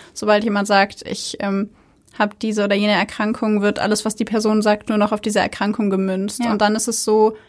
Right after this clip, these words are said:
Speaker 1: dann scheint es einem so schwer zu fallen, zu sagen, okay, ich pack jetzt nicht alles in den Topf deiner psychischen Erkrankung, weil Menschen mehr sind als nur das.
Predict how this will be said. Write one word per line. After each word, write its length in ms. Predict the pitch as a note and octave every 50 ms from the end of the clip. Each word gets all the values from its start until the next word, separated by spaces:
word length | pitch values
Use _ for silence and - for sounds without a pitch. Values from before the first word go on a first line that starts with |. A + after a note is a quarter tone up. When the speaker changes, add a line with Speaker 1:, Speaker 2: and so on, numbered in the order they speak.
| _ _ _ _ _ _ _ _ _ _ _
Speaker 1:
dann 160 | - A3+ A3
scheint 300 | G#3+ - - A3+ C4 C#4
es 140 | D4+ C4 -
einem 240 | - A3 A3+ A3+ G#3+
so 100 | G#3+ A3
schwer 320 | G#3+ - - G#3+ A3 C4
zu 140 | - - C4+
fallen, 560 | - - - G#3+ G#3 G#3 G#3 G#3+ G#3+ A3+ A3+ - _ _ _ _ _
zu 160 | - - -
sagen, 380 | G#3 A3 A3 G#3 G#3+ G#3+ G#3 G#3+
okay, 260 | - - - A#3 G#3+
ich 260 | F#3+ G#3+ - - - _ _ _ _ _ _ _ _ _ _ _ _ _ -
pack 200 | - B3 A#3+ -
jetzt 160 | G#3 G3+ -
nicht 200 | C#4 D4+ E4+ -
alles 200 | - F#3 G3 -
in 60 | G3+
den 120 | G3 F#3+ G3
Topf 240 | - A3 G3 G3 -
deiner 200 | G#3 G3 G3 F#3+
psychischen 360 | - - G#3+ G3+ A3 - -
Erkrankung, 680 | - - G3 - - F3+ F#3+ G#3 - A#3+ B3 D4 F4 - - - _ _ _ _ _ _ -
weil 460 | A3+ A3+ G#3+ G#3+ A3 A3+ A3 F#3+ - -
Menschen 440 | A3+ A3 A#3 B3+ B3+ - - B3
mehr 260 | A#3 A#3 A3+ A3+ A3+ G#3+
sind 200 | A3 A3 G#3+ F#3+
als 240 | - G3+ G3+ -
nur 100 | - G#3+
das. 400 | G3+ G3+ F#3+ G3 G3+ - - -